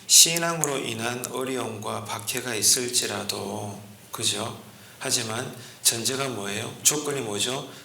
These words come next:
그것이 하나님의 뜻이요, 명령이요, 결국 우리가 믿음으로 순종함으로 하나님께 영광이 된다는 것을 믿는다면 어떻게 해야 됩니까?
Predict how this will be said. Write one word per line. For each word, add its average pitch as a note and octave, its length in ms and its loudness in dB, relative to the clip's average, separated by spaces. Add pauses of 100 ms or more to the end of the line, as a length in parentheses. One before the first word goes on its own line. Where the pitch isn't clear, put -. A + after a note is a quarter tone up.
그것이 B2+ 680 4 (320)
하나님의 A#2+ 600 -2
뜻이요, C#3 760 4 (240)
명령이요, B2 960 -4 (340)
결국 C3+ 680 -2 (140)
우리가 B2 340 -2
믿음으로 C3 540 -2
순종함으로 D3+ 1000 0 (220)
하나님께 C3 840 -2 (260)
영광이 C3+ 720 -2
된다는 B2 540 -4
것을 C#3 600 2 (160)
믿는다면 G#2+ 1300 -4 (540)
어떻게 C3+ 360 0
해야 A2+ 100 0
됩니까? G#2+ 680 -4